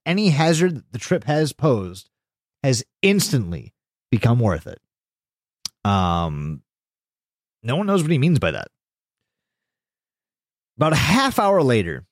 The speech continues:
this, this is the legit verbatim transmission that comes through on, uh, from Lake to the rest of the team. And here's what it says. Moulton's plane, he's referring to the plane he was in. Moulton's plane forced down on plateau in foothills,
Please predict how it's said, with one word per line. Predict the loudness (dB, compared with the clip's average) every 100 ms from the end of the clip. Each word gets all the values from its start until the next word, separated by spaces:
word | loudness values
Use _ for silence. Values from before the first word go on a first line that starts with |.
| -8
this, | -2 0 0 -6 -4
this | -2 0
is | -2 -2
the | 0 0 0
legit | 0 0 -2 -2
verbatim | -2 0 0 -2 -4 -4
transmission | -2 0 0 2 2
that | -2 0
comes | -2 -2 -4
through | -6 -6 -10 _ -6
on, | -2 -2
uh, | -2 -4 -4
from | 0 0 2
Lake | 2 0 -6 -2
to | 0
the | 0
rest | -2 -4
of | -8
the | -8
team. | -8 -10 _ _ _ _ -2
And | 0
here's | 2
what | 0
it | -2
says. | -6 -6 -10 -12 _ _ _ _ _
Moulton's | 2 2 0 -4
plane, | 0 0 0 -2 -6 _ _ _
he's | -2 0
referring | 0 0
to | 0
the | 0
plane | 0 0
he | 0 0
was | 0
in. | -2 -8 _ _ _ _ _ _ -2
Moulton's | 0 0 -4 -2
plane | 0 0 -2
forced | 0 2 2 0
down | -2 -2 -2 -2
on | -2 0
plateau | 0 0 0 -2 -2
in | -6 -4
foothills, | -4 -4 -6 -10 -12 -16